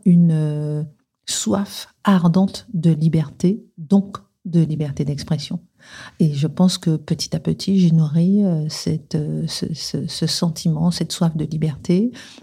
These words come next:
Et la liberté n'existe que dans le cadre, euh,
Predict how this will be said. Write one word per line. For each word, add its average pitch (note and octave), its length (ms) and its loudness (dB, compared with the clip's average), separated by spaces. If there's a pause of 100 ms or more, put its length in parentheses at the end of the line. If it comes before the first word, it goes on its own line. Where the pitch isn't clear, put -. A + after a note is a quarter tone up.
(140)
Et E3 180 2
la D#3+ 100 0
liberté F#3+ 640 4
n'existe F3 540 2
que - 100 -2
dans D#3+ 160 2
le D#3 140 0
cadre, G3 540 2 (180)
euh, D#3+ 260 2